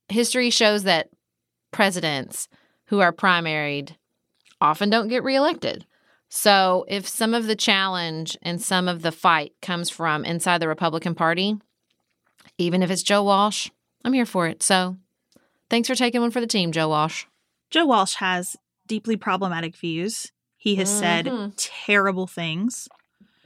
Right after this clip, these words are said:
Speaker 2: He also is apologizing early and often <laughs> for many of those things.
Speaker 1: <laughs>
Speaker 2: And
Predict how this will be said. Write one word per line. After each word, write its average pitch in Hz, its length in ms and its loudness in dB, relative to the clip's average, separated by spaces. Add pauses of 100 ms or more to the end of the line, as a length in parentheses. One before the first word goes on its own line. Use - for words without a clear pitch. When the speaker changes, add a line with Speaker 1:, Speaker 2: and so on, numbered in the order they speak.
(1600)
Speaker 2:
He 254 240 0
also 254 720 2 (140)
is 202 380 2
apologizing 175 1040 -4 (1160)
early 294 360 6
and 233 140 4
often 202 540 -2 (160)
<laughs> - 160 -20
for - 240 2
many 214 280 6
of 180 120 0
those 370 180 4 (100)
things. 370 520 0
Speaker 1:
<laughs> - 60 -14 (920)
Speaker 2:
And 220 520 4